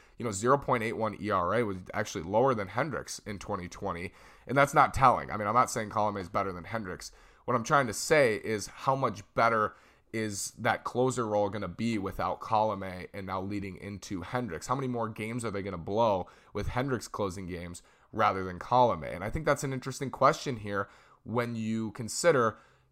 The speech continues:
Colomé for one year and eight million, not as good as Hendricks, but Hendricks for three and fifty-four, it's something that you think about. I would,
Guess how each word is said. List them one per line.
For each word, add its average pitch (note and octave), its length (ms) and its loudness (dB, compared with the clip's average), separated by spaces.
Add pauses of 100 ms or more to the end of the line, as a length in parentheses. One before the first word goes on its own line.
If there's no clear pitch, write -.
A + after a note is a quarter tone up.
Colomé A#2 400 4
for A#2 140 -2
one A2+ 200 2
year A#2 120 -4
and A2+ 80 0
eight A2+ 160 0
million, A2+ 440 -2 (260)
not F#2+ 240 0
as A2 100 -4
good A2+ 160 0
as G#2 120 -2
Hendricks, A#2 420 -2
but G#2 160 -2
Hendricks A2+ 380 -6
for G#2+ 120 -6
three A2 360 -6
and A2 120 -8
fifty-four, G#2+ 920 0
it's A2+ 160 -4
something G#2+ 300 -4
that G2+ 100 -6
you G#2 80 -4
think E3+ 240 -6
about. B1+ 360 -4
I F#2 100 -4
would, D#2+ 160 -8